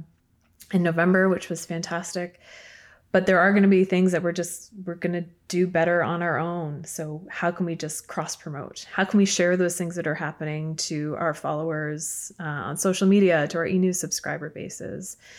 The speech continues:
Um, and how can we maybe find a couple of moments during the year where there's a big promotional push to everybody who lives in Durham,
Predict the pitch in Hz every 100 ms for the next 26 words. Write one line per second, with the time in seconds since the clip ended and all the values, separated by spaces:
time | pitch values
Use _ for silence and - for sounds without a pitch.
0 | - - - - 165 160 160 160 - 185
1 | - 208 226 220 202 185 190 190 - 170
2 | 175 175 170 - 190 185 170 175 175 175
3 | - 170 165 165 160 170 175 170 165 170
4 | 160 160 160 156 156 - _ _ _ _
5 | _ _ - 175 165 156 - 180 214 220
6 | 220 180 151 151 165 160 147 151 - -
7 | - 185 226 233 190 170 165 165 156 151
8 | 151 147 151 143 - - 185 190